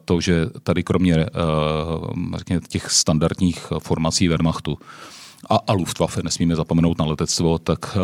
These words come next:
eh, tady byly velice silné jednotky S S. Ono to vyplývalo nejenom z toho, že, eh, ta, ta fronta se směřovala do středu Čech nebo do středu Evropy, ale tady bylo obrovské cvičiště Waffen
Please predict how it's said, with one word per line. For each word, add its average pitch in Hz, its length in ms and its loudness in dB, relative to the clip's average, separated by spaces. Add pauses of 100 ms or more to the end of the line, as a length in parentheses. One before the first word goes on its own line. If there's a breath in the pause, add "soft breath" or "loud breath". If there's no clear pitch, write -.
(140)
eh, 82 40 0
tady 85 180 2
byly 82 180 2
velice 82 300 2
silné 80 300 4
jednotky 85 400 2
S - 200 2
S. - 160 0
Ono 85 160 -2
to - 100 -4
vyplývalo 82 640 2
nejenom 87 280 4
z - 80 0
toho, 78 240 0
že, 80 120 0 (560 loud breath)
eh, 78 40 0
ta, 78 340 0
ta 85 100 0
fronta 80 320 -4
se - 160 0 (180)
směřovala 80 500 0
do 78 80 0
středu 82 360 -2
Čech - 300 -4
nebo 78 160 -2
do 78 80 -2
středu 82 280 0
Evropy, 82 400 0
ale 82 200 2
tady 82 220 0
bylo 85 200 2
obrovské - 420 -2
cvičiště 82 640 0
Waffen 82 280 -2